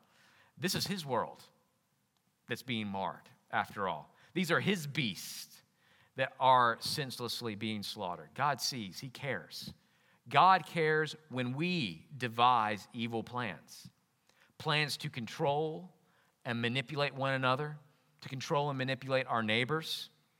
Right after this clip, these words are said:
When our words and actions are like venom intended to weaken our neighbor, that we might have our own way, that we might win that dispute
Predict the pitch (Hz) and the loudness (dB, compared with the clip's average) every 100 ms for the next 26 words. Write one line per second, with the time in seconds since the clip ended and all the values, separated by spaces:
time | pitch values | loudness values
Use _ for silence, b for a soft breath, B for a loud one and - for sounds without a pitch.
0 | _ _ b b b b b - 127 143 | _ _ b b b b b -6 0 4
1 | 147 147 - 120 131 160 151 147 156 165 | 4 0 0 6 8 8 6 4 6 4
2 | 139 117 117 131 - - 139 - 135 123 | 0 -4 0 0 0 -6 -6 -2 2 4
3 | 123 107 120 139 160 208 226 226 - _ | 4 2 -2 2 2 2 -2 -10 -18 _
4 | _ _ _ _ _ _ _ - 143 143 | _ _ _ _ _ _ _ -6 -6 -2
5 | 170 147 147 127 113 151 - 175 139 131 | -2 -2 -4 -6 -2 -4 0 4 4 4
6 | 139 156 190 196 - b b b b - | 2 2 -2 -6 -16 b b b b -4
7 | 120 131 135 139 131 139 131 123 120 120 | -2 0 2 2 4 2 4 6 4 2
8 | 117 98 80 - _ _ _ _ _ _ | 0 -2 -2 -14 _ _ _ _ _ _
9 | _ _ _ _ _ _ _ 127 143 135 | _ _ _ _ _ _ _ -2 2 4
10 | 135 127 135 139 127 117 113 110 - - | 4 2 -2 0 4 2 2 -6 -6 -6
11 | 95 - - | -10 -8 -14